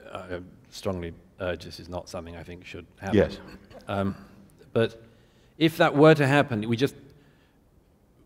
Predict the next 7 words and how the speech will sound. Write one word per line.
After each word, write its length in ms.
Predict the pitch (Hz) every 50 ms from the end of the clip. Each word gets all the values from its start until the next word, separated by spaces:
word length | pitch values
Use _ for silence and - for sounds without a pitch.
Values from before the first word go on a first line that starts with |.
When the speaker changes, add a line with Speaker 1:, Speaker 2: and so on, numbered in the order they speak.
| _ _ _ _ _ _ -
Speaker 1:
y-, 160 | - 160 151 139
y-, 60 | 147 139
the 120 | 135 139
whole 540 | - - 156 165 160 147 135 131 123 - - - - - -
culture, 400 | - - 151 147 127 - - 113 -
everything 600 | - 143 143 123 123 107 - - 98 87 85 73 92
would, 280 | 95 101 98 92 -